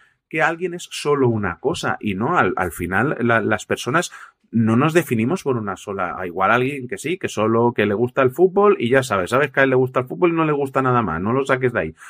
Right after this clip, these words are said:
Pero yo creo que el noventa y nueve por ciento, y si no, y seguramente todas las personas que nos están escuchando,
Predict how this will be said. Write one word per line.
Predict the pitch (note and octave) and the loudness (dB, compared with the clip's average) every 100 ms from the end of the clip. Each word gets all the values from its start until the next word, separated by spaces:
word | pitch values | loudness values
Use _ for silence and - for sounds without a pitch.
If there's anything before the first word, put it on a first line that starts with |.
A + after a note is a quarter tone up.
| - _ | -20 _
Pero | A2 F#2+ | 0 2
yo | F#2+ | 0
creo | F#2+ G#2+ C3 | 0 0 0
que | D#3+ - - - | -2 -4 -10 -2
el | G2 F#2+ G2 | 0 0 0
noventa | F#2 F2+ E2+ D#2 D#2+ | 0 0 -2 -4 -6
y | |
nueve | E2 F2+ A2 | -4 -2 2
por | B2 A#2+ | 2 2
ciento, | - D#3+ D#3+ | 0 -2 0
y | |
si | F2+ E2 | -2 -2
no, | F#2+ - - | -6 -8 -8
y | - | -6
seguramente | - D#2 F#2+ C3 B2+ | -6 -4 0 0 0
todas | - D#2+ | -2 -2
las | F2 F#2+ | -2 -2
personas | G#2 - C#3 C3 | -2 0 -2 -2
que | F2+ | -6
nos | |
están | D#2+ F2 | -4 -4
escuchando, | F#2 A2 - A#2+ D3+ | -2 -4 0 0 0